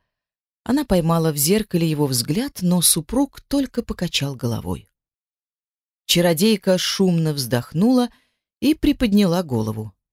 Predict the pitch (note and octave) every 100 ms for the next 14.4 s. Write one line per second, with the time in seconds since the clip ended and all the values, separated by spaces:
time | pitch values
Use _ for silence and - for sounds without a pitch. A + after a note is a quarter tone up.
0 | _ _ _ _ _ _ _ _ C3+ D#3
1 | G3 - - - D#3 C#3 A3+ A#3 A3 G#3+
2 | - E3 - - - E3 D3+ D3+ D#3+ C#3
3 | - B2+ B2+ F3+ A3 - - F3+ A#3+ G#3+
4 | - C#3+ A#2 B2+ B2+ - G2 - - -
5 | - - _ _ _ _ _ _ _ _
6 | - F3+ F3 F#3 F3+ E3+ E3 E3+ - D#3+
7 | D#3+ D3+ D3 D3+ D#3 C4 A3 G#2 A2 _
8 | _ _ - C#4 C4 C#4 F#3+ B3 C4 B3+
9 | - F3+ G3+ A#3 C4 A3+ A3 - G#3+ G3+
10 | F#3 - C4 B3+ - B3 A3+ G3+ G3+ C#3
11 | D3+ G#3 G3+ F#3 F#3 D3+ D3 B2+ - -
12 | - - _ _ _ _ _ _ _ _
13 | _ _ _ A#2+ C3+ C3 C3+ C3 C3+ G#3+
14 | G3 - A#2 A2